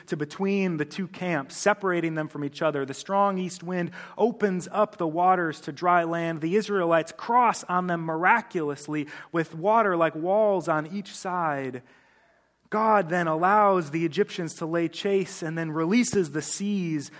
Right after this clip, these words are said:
to swallow the entire army whole, destroying it forever.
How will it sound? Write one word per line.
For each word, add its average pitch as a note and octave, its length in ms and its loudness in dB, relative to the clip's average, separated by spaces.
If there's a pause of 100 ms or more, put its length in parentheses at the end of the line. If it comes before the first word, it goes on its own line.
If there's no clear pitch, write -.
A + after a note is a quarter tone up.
(100)
to D#3+ 100 -6
swallow G3 680 4
the E3 140 -2
entire F3 760 -4
army D3+ 440 -4 (180)
whole, A2 680 -4 (520)
destroying F3 680 -6
it D3 420 -10
forever. A2+ 680 -12